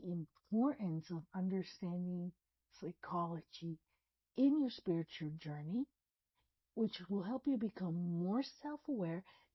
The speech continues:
and more mentally tough. And by understanding these strong connections of your mind and your spiritual growth, we're gonna open you to new levels in your faith and in your relationships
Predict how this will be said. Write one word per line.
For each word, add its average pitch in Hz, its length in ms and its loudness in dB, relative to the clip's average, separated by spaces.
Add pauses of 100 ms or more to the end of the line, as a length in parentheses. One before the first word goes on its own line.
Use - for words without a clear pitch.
and 214 280 2
more 302 200 6
mentally 226 580 2
tough. 202 280 -4 (500)
And 180 160 2
by 180 200 2
understanding 277 800 2
these 233 160 0
strong 247 340 -4
connections 190 720 0 (320)
of 185 200 2
your 175 160 0
mind 202 640 2
and 247 220 2
your 220 100 2
spiritual 233 680 -2
growth, 190 560 0 (480)
we're 202 160 6
gonna 233 420 2
open 202 360 2
you 170 140 2 (160)
to 180 60 -2
new 202 720 4 (100)
levels 196 840 2 (540)
in 170 240 0
your 160 180 -4 (200)
faith 233 260 2 (500)
and 180 240 0
in 170 140 -2
your 160 140 -4
relationships 156 760 -6